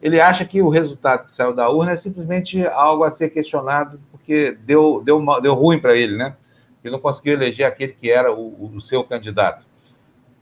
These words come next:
Deixa eu ver aqui, é, quem é que já tá aqui mandando doações pra gente. Cadê? Volta aí. Isso, olha aí, ó.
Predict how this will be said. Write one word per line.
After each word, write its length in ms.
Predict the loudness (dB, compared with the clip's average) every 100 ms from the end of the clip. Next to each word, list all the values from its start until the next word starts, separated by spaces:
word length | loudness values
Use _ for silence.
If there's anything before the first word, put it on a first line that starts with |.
| _
Deixa 180 | -2 0
eu 60 |
ver 140 | 2 -2
aqui, 500 | -2 -4 -2 -2 -8 -6
é, 280 | -2 -2 -2
quem 160 | -4
é 60 | -6
que 140 | -8
já 320 | -2 0 2
tá 280 | 0 -2 -2
aqui 360 | -2 -8 -12 -12 _
mandando 360 | -10 -4 -4 -2
doações 380 | -2 -2 -6 -10
pra 120 | -10
gente. 200 | -12 -6
Cadê? 320 | -6 -4 -6 -6 -16 -20
Volta 300 | 0 0 0
aí. 180 | -4 -4
Isso, 480 | -4 0 0 0 -2
olha 220 | 0 0
aí, 160 | -2 0
ó. 140 | 0